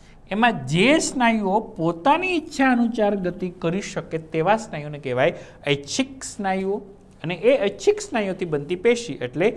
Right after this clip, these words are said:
ઐચ્છિક સ્નાયુ પેશી, જેને ઇંગ્લિશમાં વોલન્ટરી મસલ્સ તરીકે પણ ઓળખવામાં આવે છે. મોટાભાગે આપણા જે કંકાલ છે,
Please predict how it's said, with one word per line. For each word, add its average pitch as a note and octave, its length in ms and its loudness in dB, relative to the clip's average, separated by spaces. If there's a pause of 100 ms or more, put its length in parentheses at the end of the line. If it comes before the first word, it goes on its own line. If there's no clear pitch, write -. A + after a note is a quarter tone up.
(220)
ઐચ્છિક D3+ 540 -2
સ્નાયુ C#3+ 480 -4 (260)
પેશી, G3 320 4
જેને D3+ 220 -4
ઇંગ્લિશમાં G#3 540 0 (380)
વોલન્ટરી A#3 680 4
મસલ્સ F#3+ 440 -4
તરીકે D3+ 320 -4
પણ D#3 280 -8
ઓળખવામાં C3 680 -6 (300)
આવે C#3+ 180 2
છે. - 140 -12
મોટાભાગે B3+ 560 4
આપણા G3+ 320 4
જે E3+ 80 -4
કંકાલ G3+ 500 4
છે, D#3+ 120 -2